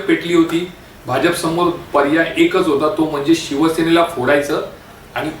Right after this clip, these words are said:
उद्धव ठाकरे यांना धडा शिकवायचा. त्याच्यामध्ये भाजप यशस्वी झाली.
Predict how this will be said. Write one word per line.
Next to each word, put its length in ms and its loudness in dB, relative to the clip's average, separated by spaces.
उद्धव 360 0
ठाकरे 380 -2
यांना 180 0
धडा 200 0
शिकवायचा. 420 -4
त्याच्यामध्ये 680 0
भाजप 360 0
यशस्वी 500 0
झाली. 300 2